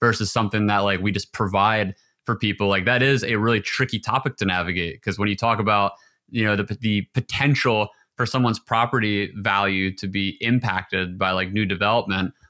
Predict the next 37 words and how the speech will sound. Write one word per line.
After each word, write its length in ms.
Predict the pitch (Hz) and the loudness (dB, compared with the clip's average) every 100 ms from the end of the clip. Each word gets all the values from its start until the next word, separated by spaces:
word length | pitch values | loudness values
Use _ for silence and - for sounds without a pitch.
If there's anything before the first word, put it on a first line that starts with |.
| _ | _
whether 340 | 123 139 139 | 2 4 4
or 40 | |
not 260 | 127 131 - | 4 4 2
it's 160 | 107 98 | -4 -6
real, 580 | 92 127 156 95 104 - | -2 0 2 2 -2 -2
like, 100 | 107 | 0
whether 260 | 123 135 127 | 2 4 4
or 40 | |
not 180 | 127 117 | 2 2
it 40 | |
actually 360 | 117 120 - 98 | 0 -2 -2 -6
happens 680 | - 117 117 113 104 95 - _ _ | -2 -2 0 0 0 -2 -6 _ _
from 440 | - 127 123 113 95 | -4 2 4 2 0
new 180 | 110 110 | 0 0
townhouses 720 | - 117 120 110 104 104 104 | -2 -2 0 0 0 -2 -4
or 80 | 101 | -4
duplexes 680 | 95 107 - 104 - 104 101 | -2 -6 -2 -2 -2 -4 -2
or 60 | 98 | 0
whatever, 520 | 101 123 101 98 92 _ _ - | 2 2 2 0 -2 _ _ -10
it's 120 | - | -2
something 240 | 139 131 | 2 2
that 240 | 120 107 - _ | 2 0 -4 _
people 320 | - 135 101 - | -6 -4 -6 -8
feel 600 | - 117 117 135 156 151 | -6 -2 2 2 0 -2
at 140 | 131 | -2
a 60 | 135 | 0
visceral 420 | 123 139 151 151 | 0 0 0 0
level, 280 | 147 147 165 | 2 0 0
like, 140 | 131 | -2
it 60 | 98 | -2
hits 240 | 120 113 | -4 -4
them 80 | - | -2
in 80 | 110 | 0
their 140 | 98 | 0
wallet. 420 | 92 95 98 127 - | 2 2 2 2 -2
So, 240 | - 113 101 | -6 -2 0
like, 280 | 98 95 | 0 -2